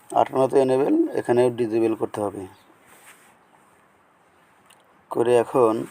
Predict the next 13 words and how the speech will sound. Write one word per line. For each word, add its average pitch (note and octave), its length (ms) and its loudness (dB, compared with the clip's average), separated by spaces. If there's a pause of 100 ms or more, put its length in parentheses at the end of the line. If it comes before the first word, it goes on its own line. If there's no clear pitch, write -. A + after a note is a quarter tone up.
(960)
মেশিনের A2+ 500 -2
পাওয়ার B2 200 8
আবার B2 180 6 (120)
অফ - 120 2
করে C#3 180 -4
দিয়ে D3 240 0 (640)
পাওয়ার A2+ 220 4 (140)
on A2 120 0
করব। G2+ 260 -4 (2000)
মেশিন A#2 340 -2 (100)
রিসেট B2 360 -2 (300)
হয়ে A2 280 0
গেছে। G#2+ 300 -6